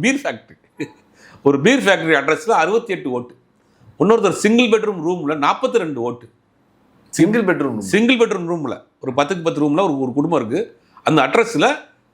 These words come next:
Speaker 1: நாற்பத்திரெண்டு ஓட்டு. இப்படி வாக்குகளை வந்து சூறா-, சூறையாடி இருக்காங்க. கிட்டத்தட்ட அந்த ஆறு மாசம் நாடாளுமன்ற, ரெண்டாயிரத்தி இருபத்தி நாலு நாடாளுமன்ற தேர்தல் முடிஞ்சு, மகாராஷ்டிரா ரெண்டாயிரத்தி இருபத்தி நாலு கடைசியில வர இருந்த சட்டமன்ற தேர்தலுக்குள்ள அந்த ஆறு மாசத்துல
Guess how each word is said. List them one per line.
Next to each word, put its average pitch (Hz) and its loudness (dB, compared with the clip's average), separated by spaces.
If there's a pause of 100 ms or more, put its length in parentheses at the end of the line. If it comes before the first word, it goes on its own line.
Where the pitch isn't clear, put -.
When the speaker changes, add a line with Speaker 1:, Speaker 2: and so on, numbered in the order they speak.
Speaker 1:
நாற்பத்திரெண்டு 226 0
ஓட்டு. 135 -2 (500)
இப்படி 180 0
வாக்குகளை 170 2
வந்து 143 -2 (140)
சூறா-, 208 2 (460)
சூறையாடி 240 2
இருக்காங்க. 117 -6 (320)
கிட்டத்தட்ட 143 0
அந்த 156 -2
ஆறு 147 0
மாசம் 180 -6 (460)
நாடாளுமன்ற, 170 0
ரெண்டாயிரத்தி 185 0
இருபத்தி 175 -2
நாலு 165 0
நாடாளுமன்ற 156 -2
தேர்தல் 131 -6
முடிஞ்சு, 117 -4
மகாராஷ்டிரா 160 -2
ரெண்டாயிரத்தி 160 -2
இருபத்தி 151 -6
நாலு 139 -6
கடைசியில 135 -6
வர 131 0
இருந்த 135 -4 (320)
சட்டமன்ற 190 0
தேர்தலுக்குள்ள 131 0
அந்த 120 0
ஆறு 151 2
மாசத்துல 123 -6